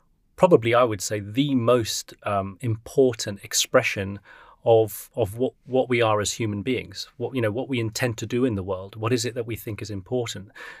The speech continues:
It's a projection, if you like, of our values in the world, because, you know, the, what we aim to do with our technologies, how we develop them, what we develop and how we implement them, this is all a kind of expression of the action that we would like to see as humanity. So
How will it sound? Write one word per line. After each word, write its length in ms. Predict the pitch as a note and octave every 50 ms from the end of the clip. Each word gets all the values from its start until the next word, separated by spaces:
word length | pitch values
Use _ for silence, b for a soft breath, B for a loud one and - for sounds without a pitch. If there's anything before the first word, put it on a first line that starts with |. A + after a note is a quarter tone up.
| B B
It's 180 | - C3+ - -
a 60 | C3
projection, 480 | - - C3 A2 D#3 D#3 D#3+ - - A#2
if 140 | G#2 -
you 60 | A#2 A2
like, 200 | A2 A2 G#2+ -
of 100 | A#2 G#2
our 140 | A2 G#2+
values 400 | G#2+ A2+ C3 D3 C#3 A2+ F#2 -
in 80 | G#2 F#2+
the 80 | F#2+ G2
world, 240 | G#2 G2+ G2+ - -
because, 280 | A2+ G2+ - A2 G2+
you 40 | B2
know, 260 | A#2 G#2+ A2 G#2+ G#2+ A#2 B2+
the, 100 | B2+ A#2+
what 300 | A#2+ C3 B2 C#3+ C#3+ -
we 120 | C#3+ C3 - -
aim 240 | D3 D3 D#3 E3 D#3+
to 120 | D#3+ - B2
do 180 | B2 C3 A#2+
with 100 | A#2 A2
our 120 | G#2+ G#2 G2+
technologies, 640 | - - A2 A#2 B2+ A#2+ A#2+ A#2 A2+ - G#2+ G#2 -
how 220 | - - A#2 A#2+
we 200 | A#2 A2+ A2 A2+ - B B B B B B
develop 400 | A2 A#2+ G#2+ C3 C#3 C3 - _
them, 260 | - A2+ G#2+ G2 F#2+
what 180 | A2 C#3+ C#3 -
we 140 | C3+ B2 A2+
develop 420 | G#2+ A2+ A2 A2+ G#2+ A2 A2 -
and 80 | G#2 F#2+
how 160 | - A#2 A#2
we 140 | G#2+ A2 C3
implement 420 | D3 D#3+ - - G#2+ G2+ G#2 A2+
them, 140 | A2 A#2 A2+ B B B B B B B
this 160 | D3+ C#3+ -
is 100 | D3 C#3
all 420 | D3 D#3 D3 C#3+ C3+ B2+ A2+ A2 - - - -
a 20 |
kind 240 | - - - B2 A2+
of 80 | G#2+ G#2
expression 500 | G#2 - - - - A#2+ A2+ - A2+ G#2+
of 60 | F#2+
the 120 | G2+ A2 A2+
action 340 | A2 - - - - G2+
that 120 | F#2+ G2+ G#2
we 100 | A2+ G#2
would 160 | G2+ G2+ G2
like 180 | G2+ G2+ G2 -
to 100 | - G#2+
see 280 | - - A2 G#2+ G#2
as 100 | G2+ F#2+
humanity. 540 | - A2 G#2+ C3 D#3+ D3 A2 - - F#2 F#2
So 280 | - - B2+ A#2+ A#2